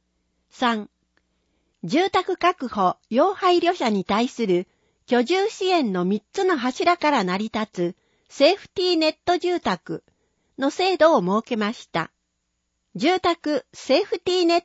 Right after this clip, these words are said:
トの充実のためには、住宅行政と福祉行政が連携して、住宅確保、要配慮者のニーズの把握に努めることと、制度を周知、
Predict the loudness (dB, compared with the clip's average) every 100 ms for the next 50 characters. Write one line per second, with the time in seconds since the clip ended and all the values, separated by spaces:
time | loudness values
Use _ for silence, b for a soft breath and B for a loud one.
0 | -2 -2 -2 -2 0 0 -2 -2 -2 -2
1 | -2 -2 0 0 0 -2 _ _ _ _
2 | _ -4 -2 2 0 0 -2 2 2 2
3 | -2 -2 -2 -4 -4 _ -8 -4 -2 0
4 | 0 0 0 -2 0 0 0 2 0 0
5 | 0 0 -4 -2 -2 -2 _ _ _ _
6 | -18 -2 0 2 0 0 -2 -2 -2 -4
7 | -6 -8 -8 _ _ _ _ _ 2 2
8 | 2 0 0 2 0 0 0 0 -2 0
9 | 2 4 2 -2 -4 -2 -2 -2 0 0
10 | -2 -2 0 0 -2 -4 -6 -6 -4 -4
11 | -4 _ _ _ _ _ _ 0 0 2
12 | 2 0 -2 0 -2 -4 -4 -4